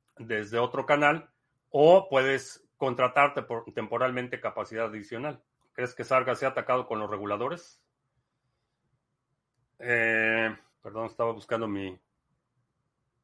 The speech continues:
mi espantador de la N S A porque ya nos están visitando otra vez. No sé dónde quedó mi espantador de N S As, pero ya llegó Turtle, ya es hora, hora de la siesta. Ah, Turtle es mi gato para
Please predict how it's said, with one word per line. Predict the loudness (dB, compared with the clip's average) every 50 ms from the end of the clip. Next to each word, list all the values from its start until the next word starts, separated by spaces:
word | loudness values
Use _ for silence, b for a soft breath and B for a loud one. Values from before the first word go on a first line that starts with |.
| _ _ _ _ _ _ _
mi | -6 -2 -2
espantador | -2 -2 2 2 2 2 6 4 4 6 6 4 2
de | 2 4
la | 4 4
N | 4 2 0
S | 0 2
A | 2 2 0
porque | -2 -10 -14 -14 -6
ya | -4 -4 -4 -4
nos | -6 -10 -14 -16 -18
están | -20 -10 -8 -8 -8 -8
visitando | -10 -14 -12 -6 -4 -4 -4 -4 -8
otra | -8 -6 -6
vez. | -6 -6 -10 -12 _
No | -20 -20
sé | -16 -14
dónde | -12 -12 -12 -12 -14
quedó | -14 -14 -14 -12
mi | -12 -14
espantador | -14 -8 -6 -6 -6 -4 -6 -2 -2 -2 -2
de | 0 -2 -2
N | -2 -2
S | -4 -2 -2
As, | -2 -2 -2 -6 -16 _ _ _
pero | -6 -6 -4 0
ya | 4 4
llegó | 4 6 6 4 4
Turtle, | 8 8 10 10 10 8 6 4 0 -2
ya | 2 2 2
es | 2 2 2
hora, | 2 4 4 4 2 0 -4 _ _ _ _ _ _ _ _ _ _ _ _ _
hora | -2 2 2 4
de | 4 2
la | 0 0
siesta. | 0 0 -2 -2 0 -4 -4 -6 -6 _ _ _ _ _ _ _ _ _ _ _ _ _ _ _ _ _ _ _ _ _ _ _ _ _ _ _ _ _ _ _ _ _ _
Ah, | 0 2 2 2 2 -2 -10 _ _ -20 _ _ _ _ _
Turtle | 4 6 6 8 6 6 4 2
es | -2 -2
mi | -6 0 2
gato | 2 2 2 -2 -10 -16 _
para | -14 -12 -12 -12 -16 -16 -20